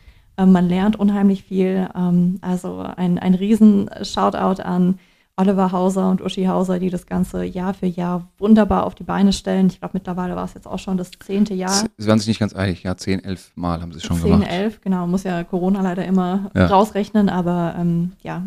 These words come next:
Speaker 1: einfach ein tolles, tolles Event und deswegen auch an der Stelle nochmal ein Shoutout von uns. Ähm, holt euch die Tickets.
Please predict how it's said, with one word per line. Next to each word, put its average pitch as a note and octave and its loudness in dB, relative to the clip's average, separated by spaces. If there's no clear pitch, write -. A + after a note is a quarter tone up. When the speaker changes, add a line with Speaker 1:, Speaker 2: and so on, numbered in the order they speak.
Speaker 1:
einfach F#3 -4
ein F3+ -2
tolles, G#3+ 0
tolles G3 -4
Event F#3 4
und F3+ -4
deswegen F#3+ 4
auch F3+ 0
an F#3 0
der F3+ 0
Stelle F#3+ 0
nochmal F#3+ 2
ein F#3 0
Shoutout F3+ -6
von F3+ -4
uns. F#3+ 0
Ähm, F3+ -2
holt F#3 -4
euch F3 -4
die F#3 -14
Tickets. - -20